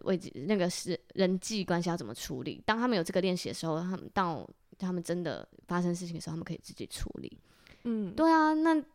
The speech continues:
Speaker 1: 我们没有被教导，那我们就是只能现在开始学。
Speaker 2: 对。
Speaker 1: 嗯。
Speaker 2: 就是圣经里面说，朋友相感，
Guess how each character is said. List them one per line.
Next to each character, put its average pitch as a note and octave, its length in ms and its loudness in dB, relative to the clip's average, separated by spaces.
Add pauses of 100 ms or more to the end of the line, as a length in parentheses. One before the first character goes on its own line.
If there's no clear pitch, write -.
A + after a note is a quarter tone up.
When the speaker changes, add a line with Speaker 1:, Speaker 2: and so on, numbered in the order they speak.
(100)
Speaker 1:
我 A#3+ 160 2
们 A3+ 100 4
没 B3+ 140 6
有 C#4+ 60 6
被 D4 140 6
教 B3 260 4
导， E3+ 280 2
那 G#3 340 0
我 F3+ 100 -6
们 E3+ 140 -4
就 F#3+ 100 -2
是 F#3 160 -2
只 - 180 -10
能 C#2 220 -12 (600)
现 E3+ 260 -4
在 A2+ 200 -4
开 D#3 180 -6
始 - 120 -6
学。 - 380 -8
Speaker 2:
对。 - 200 -10 (480)
Speaker 1:
嗯。 - 100 -12 (180)
Speaker 2:
就 E4+ 100 -6
是 D4 340 -4 (120)
圣 D4+ 260 -2
经 C4+ 160 -4
里 A#3 80 0
面 G#3+ 180 2
说， G3 540 0 (460)
朋 G#3 320 0
友 A3+ 180 2
相 F#3 320 -6
感， - 180 -8